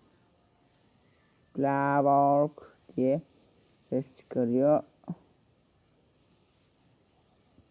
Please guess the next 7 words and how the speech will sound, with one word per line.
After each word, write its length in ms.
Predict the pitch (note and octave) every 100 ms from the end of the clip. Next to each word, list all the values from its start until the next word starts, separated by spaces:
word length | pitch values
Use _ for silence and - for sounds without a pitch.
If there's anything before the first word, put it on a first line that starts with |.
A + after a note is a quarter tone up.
| _ _ _ _ - _ _ _ _ _ - - _ _ -
Böyle 120 | - -
atıyor. 540 | C#3 - - D3+ D#3 -
Ha, 140 | C#3+ B2+ B2+
bitki. 400 | - - D3 -
Hop, 300 | C3 D3+ E3
şimdi 480 | - C3 B2 A#2+ G#2+
de 200 | D3+ E3